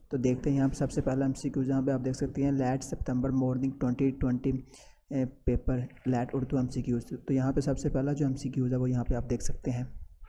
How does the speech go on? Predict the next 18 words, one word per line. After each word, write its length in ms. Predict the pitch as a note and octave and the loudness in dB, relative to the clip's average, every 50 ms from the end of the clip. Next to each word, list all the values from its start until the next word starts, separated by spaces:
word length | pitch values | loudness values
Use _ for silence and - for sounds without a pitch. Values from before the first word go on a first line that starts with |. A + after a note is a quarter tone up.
| - - - _ _ - - _ _ - - - - - | -18 -20 -20 _ _ -20 -20 _ _ -18 -16 -14 -10 -8
अ, 60 | C3+ | -8
सबसे 300 | C#3 - - C#3 - D#3 | -6 -4 -6 -4 -2 -2
पहला 200 | - - C3+ C#3 | 0 0 0 0
जो 120 | C#3 C#3+ C#3 | 2 2 0
एमसीक्यूज़ 440 | C3 C3 - - C#3 B2+ C3+ B2+ | 0 -2 -2 -4 -2 0 0 0
है, 60 | C3+ C3+ | 0 0
दिए 320 | B2 C3 C3 B2+ C3 C3 | 0 2 2 4 4 2
गए 80 | B2 C3+ | 2 0
अल्फाज 340 | C3+ C3 - B2 A#2 - | 0 0 -2 -4 -4 -4
के 100 | - - | -2 -2
मुतरादिफ 500 | C3 B2+ - - B2+ B2 - C3 B2 - | -2 -2 -2 -2 -4 -4 -4 -6 -6 -4
लिखें। 220 | B2+ B2 - B2 C3 - - - - - - - - - - - - | -6 -4 -4 -6 -6 -6 -10 -16 -18 -20 -20 -20 -20 -20 -20 -8 -2
अ, 60 | C#3+ | 0
मुतरादि-, 540 | C#3 C#3+ C#3+ C3+ - C#3+ C#3 - - C3+ C3 | 2 2 2 2 0 -2 -2 0 0 0 2
मुतरादिफ 760 | C#3 C#3+ C#3 C#3 C#3+ C#3 - D3 C3+ C3 C3 C3 C#3+ C#3 - - | 2 2 0 0 -2 -2 -2 0 0 0 0 0 -2 -4 -2 -2
उन 260 | C#3+ D3 D3+ D3+ C#3+ | 0 0 2 2 2
ल-, 160 | C#3+ - - - | 0 0 -2 -4
अम, 240 | C#3 C#3 C3+ C#3 | -2 -2 -2 -4